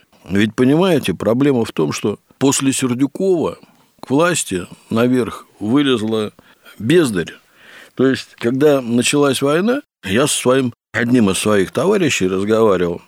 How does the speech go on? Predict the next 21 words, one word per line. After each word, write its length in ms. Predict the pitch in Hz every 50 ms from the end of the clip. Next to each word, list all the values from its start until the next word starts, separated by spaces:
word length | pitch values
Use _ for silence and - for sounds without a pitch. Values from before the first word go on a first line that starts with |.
| _ _ -
Он 140 | - - 101
оружейный 500 | 98 101 117 113 107 110 98 85 82 80
конструктор, 640 | - - 95 104 - - 156 151 147 - 90 85 87
работает 480 | 92 92 95 110 117 - - 82 78
сейчас 180 | - 95 95 87
в 100 | - -
Штатах. 460 | - - 104 85 78 - - - -
Уехал, 380 | 98 101 120 147 - 98 85 82
потому 320 | - - 98 92 95 87
что 160 | - - 90
ему 200 | 85 87 87 87
здесь 280 | 85 90 104 120 113 92
дороги 320 | 92 92 95 98 92 87
не 200 | 87 87 90 85
было. 280 | 76 76 - - - - _ _ _ _ - - - - - - - - -
Он 340 | - 82 95 113 117 107 101
талантливый 640 | - 123 120 117 98 85 82 - 80 87 92 95 -
очень, 220 | - - - - - - - - - -
свою 260 | - - 90 90 85 85
винтовку 440 | 85 85 - 95 101 - - -
создал, 480 | - - - 62 58 55 52 52 -